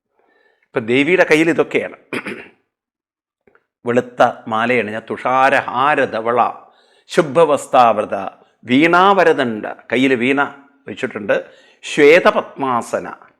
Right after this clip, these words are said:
ശ്-, പത്മാസനം, പത്മാസനം എന്ന് പറഞ്ഞാൽ താമര, വെളുത്ത താമരപ്പൂവിലിരിക്കുന്ന ബ്രഹ്മാച്യുത ശങ്കര, എല്ലാ ദേവന്മാരാലും പൂജിക്കുന്ന ഈ ദേവി,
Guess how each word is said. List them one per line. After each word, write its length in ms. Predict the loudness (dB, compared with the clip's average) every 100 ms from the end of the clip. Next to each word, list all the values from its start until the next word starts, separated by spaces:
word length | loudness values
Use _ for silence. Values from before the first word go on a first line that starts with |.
| _ _ _ _ _ _ -18
ശ്-, 160 | -16 -2
പത്മാസനം, 680 | -2 2 2 4 0 -4 -4
പത്മാസനം 540 | -8 -4 -2 -2 -2 -4
എന്ന് 120 | -2
പറഞ്ഞാൽ 220 | -4 -4 -10 _ _
താമര, 260 | -6 -4 -6
വെളുത്ത 320 | -8 -10 -8
താമരപ്പൂവിലിരിക്കുന്ന 1160 | -6 -2 -2 -4 -4 -6 -6 -8 -8 -8 -10 -12 _ _ _ _
ബ്രഹ്മാച്യുത 720 | 0 2 4 4 2 0 0
ശങ്കര, 600 | -2 -2 -2 2 2 2 0
എല്ലാ 260 | 4 4
ദേവന്മാരാലും 840 | 4 2 2 0 0 2 0 -2 -4
പൂജിക്കുന്ന 560 | -2 -2 -4 -6 -6 -10 _ _ _ -2
ഈ 140 | -2
ദേവി, 600 | 0 0 0 -2 -4 -14